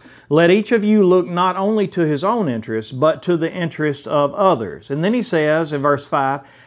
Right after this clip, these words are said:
"Have this mind among yourselves." Have this same mind that is yours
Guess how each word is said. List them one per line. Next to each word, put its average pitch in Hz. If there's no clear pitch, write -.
"Have 202
this 170
mind 151
among 160
yourselves." 165
Have 196
this 202
same 220
mind 147
that 160
is 214
yours 170